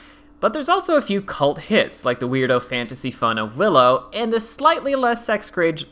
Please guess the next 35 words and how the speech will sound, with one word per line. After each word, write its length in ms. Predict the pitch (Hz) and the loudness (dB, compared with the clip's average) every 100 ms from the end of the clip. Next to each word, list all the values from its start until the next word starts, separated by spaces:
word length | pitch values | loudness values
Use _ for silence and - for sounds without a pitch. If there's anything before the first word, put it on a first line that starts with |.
| - | -20
crazed 300 | - 165 160 | -2 0 0
version 320 | 143 160 156 | 0 0 0
of 80 | 170 | -4
Nerds 440 | 165 156 123 131 123 | 0 4 4 2 0
versus 300 | 139 147 143 | -4 -4 -4
the 120 | 170 | -4
Establishment, 760 | 175 214 160 123 131 123 127 - - | 0 2 2 2 -4 -6 -6 -12 -10
Real 360 | 131 123 113 | -6 -4 -4
Genius. 680 | 117 135 120 82 58 - - - - - - - - _ - | -6 -8 -8 -8 -12 -14 -14 -20 -20 -20 -20 -20 -20 _ -12
The 60 | 180 | -10
film 380 | - 262 349 | -2 -2 0
follows 460 | 311 180 160 156 151 | 2 4 4 4 0
Mitch 360 | 135 127 - - | -4 -4 -4 -6
Taylor, 500 | 165 131 64 - - - | -4 -2 -4 -10 -14 -6
a 100 | 131 | -4
genius-level 720 | 135 196 233 262 190 156 139 | -2 -4 -2 -2 0 2 0
high 180 | - 165 | 0 -2
school 280 | 160 - 139 | -2 -6 -6
student 380 | - 127 127 131 | -6 -6 -6 -8
who's 140 | 135 | -8
been 160 | 143 139 | -8 -6
admitted 380 | 139 117 110 | -4 -4 -4
to 60 | 120 | -8
college, 560 | - 247 220 202 190 - | -4 2 2 2 0 -2
who's 280 | 196 185 | -4 -6
been 360 | 175 175 165 156 | -6 -4 -4 -4
roomed 340 | 208 247 247 | 0 0 0
with 240 | 185 147 143 | -2 -4 0
resident 460 | 175 208 220 208 | 0 0 0 -4
genius 520 | - 160 156 151 147 - | -4 -6 -4 -4 -4 -8
and 320 | 127 117 120 - | -4 -4 -4 -4
goof-off 560 | 285 214 147 127 - | -2 2 6 6 6
Chris 340 | - 113 104 151 | -2 -6 -6 -4
Knight, 360 | 151 87 - - _ | -4 -4 -10 -20 _
Kilmer. 420 | - 139 - - | -6 -6 -6 -14